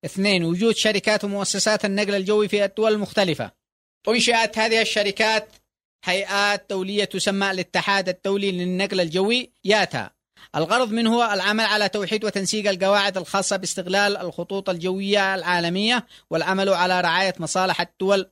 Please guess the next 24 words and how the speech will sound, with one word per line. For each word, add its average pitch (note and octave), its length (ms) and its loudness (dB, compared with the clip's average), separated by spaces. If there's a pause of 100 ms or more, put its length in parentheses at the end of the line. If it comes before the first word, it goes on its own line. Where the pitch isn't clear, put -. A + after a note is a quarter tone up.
الأعضاء E3+ 440 0
فيه، F#3 300 0 (440)
وتطوير F#3 540 0
خدمة G3 360 -4
النقل G3 320 -2
الجوي G3 400 0
الدولي، G#3+ 460 -2 (160)
وتنظيم G3 680 -2
العلاقات F#3 760 0
بينها، D#3+ 460 0 (340)
حيث F#3 280 0
قامت A3 380 -2
اللجنة G#3 480 -2
القانونية G3 540 -2
لهذا G3+ 320 0
الاتحاد G3+ 580 0 (320)
بوضع F#3+ 320 0
شروط F#3+ 380 -6 (100)
عامة F#3 480 2 (280)
تنظم G#3+ 560 -2 (320)
عقد G3 280 0
نقل G3+ 300 -2
الأشخاص G3 560 0
وأمتعتهم F#3 760 -2